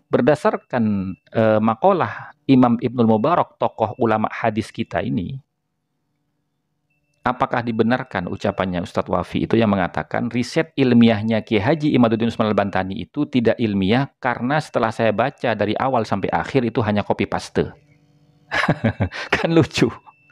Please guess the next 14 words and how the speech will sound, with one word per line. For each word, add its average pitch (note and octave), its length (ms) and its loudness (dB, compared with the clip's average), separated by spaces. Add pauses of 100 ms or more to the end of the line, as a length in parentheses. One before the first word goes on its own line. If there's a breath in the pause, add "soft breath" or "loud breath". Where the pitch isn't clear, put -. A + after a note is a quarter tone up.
(300 loud breath)
Copy E3 240 4
paste D3+ 400 2
itu A#2 240 0
kan, A3+ 240 2 (640 loud breath)
eh, D#3 240 4
kata C3+ 260 -2
lain C3+ 240 0
daripada A#2 380 0
sanad, E2+ 480 -6 (160)
gitu - 240 -4
ya. D#2+ 280 0 (600)
Jadi G#2 240 4
sumber B2 560 4
referensinya A2+ 880 -2